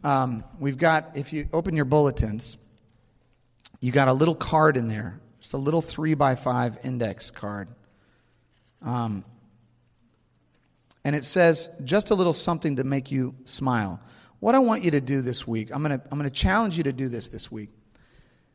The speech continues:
You, you, you can't, you, you can't tackle all the problems in the world today, uh, or this week, or this month, and I can't either. But what we can do is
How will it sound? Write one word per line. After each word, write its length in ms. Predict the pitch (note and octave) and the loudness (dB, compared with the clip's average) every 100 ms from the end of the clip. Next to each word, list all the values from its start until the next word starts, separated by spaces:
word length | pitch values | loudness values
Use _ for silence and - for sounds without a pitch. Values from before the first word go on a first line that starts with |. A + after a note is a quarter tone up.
| _ _ _ _ _ - | _ _ _ _ _ -10
You, 180 | D#3+ A#3+ | -4 -2
you, 280 | G3+ A#3+ - | 0 -2 -2
you 180 | F#3 A#3+ | -4 -4
can't, 500 | A#3+ - G#3+ F#3+ D#3 - | -4 -4 0 0 -4 -10
you, 200 | E3 F#3 | -10 -8
you 140 | G#3 G3+ | -6 0
can't 380 | - G#3+ F3 - | 4 4 2 0
tackle 360 | D#3+ C#3+ C3 C3 | 0 0 -2 -2
all 200 | D3 C#3 | -2 -2
the 100 | B2 | -6
problems 500 | B2+ C3 B2+ A#2 A2+ | -4 -4 -4 -10 -10
in 60 | |
the 60 | A2+ | -10
world 380 | A#2 G#2+ G2+ - | -6 -8 -8 -12
today, 320 | G#2 F#2 - _ _ _ _ - | -12 -12 -16 _ _ _ _ -10
uh, 280 | B2+ B2+ A#2+ - | -2 -2 -2 -4
or 140 | B2+ | -2
this 200 | B2 - | -2 -6
week, 240 | B2+ A#2 A#2 | -6 -6 -6
or 100 | B2+ | -8
this 200 | A#2+ - | -8 -8
month, 340 | B2+ A2 - - _ - | -8 -8 -12 -20 _ -6
and 120 | C#3 | -2
I 100 | D#3+ | -2
can't 280 | - D3+ C3 | 0 -4 -2
either. 300 | A#2+ G#2 - - _ _ _ _ - | -4 -8 -12 -20 _ _ _ _ 0
But 120 | E3 | 2
what 180 | G#3 A#3+ | 2 0
we 100 | G3 | -4
can 340 | - G3 F#3 | -4 -4 -4
do 340 | E3 D#3 D3+ D3+ | -2 -2 -2 -4
is 460 | D3+ C#3+ C3 - | -4 -4 -4 -10